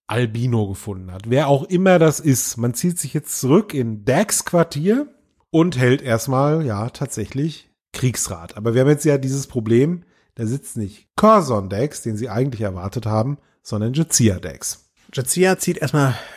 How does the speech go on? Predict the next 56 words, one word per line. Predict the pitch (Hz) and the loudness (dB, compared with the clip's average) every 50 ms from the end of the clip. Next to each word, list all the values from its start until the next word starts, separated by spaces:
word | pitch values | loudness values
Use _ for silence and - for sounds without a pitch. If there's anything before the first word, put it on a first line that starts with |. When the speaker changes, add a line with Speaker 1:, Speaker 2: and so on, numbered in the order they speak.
| - - - - - - - _ _ _ - | -20 -20 -20 -20 -20 -20 -20 _ _ _ -6
Speaker 2:
was | 131 120 131 127 - | -2 -2 0 2 4
Hochprozentiges, | 180 233 226 - - 139 135 - - 123 117 117 127 135 139 143 139 - - | 4 2 2 2 0 0 0 0 0 -2 0 0 -2 -2 -2 -2 -2 -2 -2
lässt | 131 127 143 139 - | 0 0 2 2 0
die | - 156 160 160 | 0 0 0 0
allen | 139 139 147 156 151 | 0 0 0 2 0
raus | 143 127 131 147 185 196 - | 0 2 2 2 2 0 0
in | 160 156 | -4 -6
vier | 135 - - 160 160 | -4 -2 0 0 0
Gläser, | 143 151 147 156 180 185 190 214 202 160 | 2 2 2 2 2 2 2 0 0 0
aber | 156 143 147 | 2 2 2
der | 151 - | 2 4
Einzige, | 135 156 185 185 - 196 160 | 4 4 4 4 2 0 2
der | 147 165 165 | 2 2 2
sich | 175 165 - | 2 0 -2
was | - 135 - | -2 -2 0
nimmt, | 139 143 165 185 - | 0 0 0 0 -2
ist | 139 - - | -6 -6 -4
Kor. | - 175 147 110 110 | -2 -2 0 0 -2
Die | 113 - - | -4 -4 -2
anderen | 120 131 131 127 | -2 0 0 0
so, | 123 123 123 | 0 0 -2
„Nein, | 117 110 110 104 | -2 -2 -4 -4
danke.“ | 98 101 110 - - 82 - _ _ | -6 -6 -8 -6 -8 -10 -10 _ _
Und | - 120 113 | -14 -12 -8
er, | - 131 - - - | -8 -8 -6 -2 0
„Oh | 185 220 254 | 0 0 0
ja.“ | 240 226 208 175 147 120 87 - - - _ _ - - - - - _ _ - - - | -2 -6 -10 -14 -16 -18 -18 -18 -20 -20 _ _ -20 -20 -20 -20 -20 _ _ -10 -2 0
<laughs> | |
Fand | 190 139 - - _ _ - - - - - - - _ - 156 156 | 0 0 -2 -6 _ _ -20 -20 -20 -20 -20 -20 -8 _ 4 4 6
ich | |
auch | 151 131 | 6 6
sehr | 123 156 185 175 | 4 4 4 4
schön. | - - 175 165 175 196 240 262 269 - _ _ _ _ - | 2 2 4 4 4 4 4 2 -2 -6 _ _ _ _ -6
Und | - 151 | 0 0
wir | 170 170 | 2 2
erfahren | 156 - - 165 156 165 180 202 208 196 | 2 0 0 2 2 2 4 4 4 4
jetzt, | 190 190 - - - | 4 2 2 0 0
dass | 160 147 - - | 2 0 0 0
der | 151 135 | -2 -2
Kang | 127 - - 156 165 180 175 | -2 -2 0 0 2 2 4
der | 160 151 139 104 - | 2 2 2 0 -4
widerwilligste | - 214 226 196 147 123 104 110 113 110 117 113 - - - 117 | -4 0 0 2 2 0 0 -2 -2 -2 -2 -2 -4 -4 -4 -6
von | - - 120 113 | -6 -4 -4 -4
den | 117 113 113 | -2 -4 -4
dreien | 120 - 110 104 104 110 110 104 117 113 | -4 -6 -6 -6 -6 -6 -6 -6 -6 -6
ist. | 113 107 - - 139 | -6 -6 -4 0 0
Da, | 131 131 | 2 4
wo | 147 | 4
der | 139 127 | 2 2
Kor | 127 - 147 156 170 175 | 2 2 4 4 4 4
sofort | 156 151 - 175 185 202 - | 2 2 0 0 0 0 0
gesagt | - 175 185 165 - | 0 0 0 0 0
hat, | 175 147 127 | -2 0 2
„Jo, | 123 143 180 220 254 247 - - | 4 6 6 4 4 0 -2 0
ist | 160 147 - | 0 0 0
er, | - - 156 151 165 165 - | 2 2 4 4 4 2 0